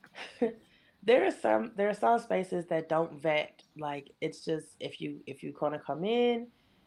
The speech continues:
Speaker 2: and you wanna pay this fee, then you come in, pay the fee, sign the paper, and then you're in. But if you're gonna curate your own events, I would suggest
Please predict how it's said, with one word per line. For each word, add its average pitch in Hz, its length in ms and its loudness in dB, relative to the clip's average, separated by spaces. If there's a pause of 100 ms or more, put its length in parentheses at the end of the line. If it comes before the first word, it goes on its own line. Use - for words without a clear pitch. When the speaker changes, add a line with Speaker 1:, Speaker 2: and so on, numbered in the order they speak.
(140)
Speaker 2:
and 160 320 2
you 151 80 -4
wanna 151 220 -2
pay 151 180 -2
this 139 240 -8
fee, 247 460 -2 (480)
then 147 120 -2
you 143 80 -4
come 196 220 0
in, 196 220 2
pay 185 180 2
the 180 60 0
fee, 170 320 -2
sign 165 320 0
the 165 60 -2
paper, 156 400 -2
and 151 180 -6
then 147 100 -4
you're 135 120 -6
in. 139 340 -4 (640)
But 170 280 8
if 170 100 -4
you're 185 80 2
gonna 208 320 6
curate 196 420 4
your 170 160 0
own 165 280 2
events, 147 500 -4
I 165 160 8
would 180 160 4
suggest 143 800 -4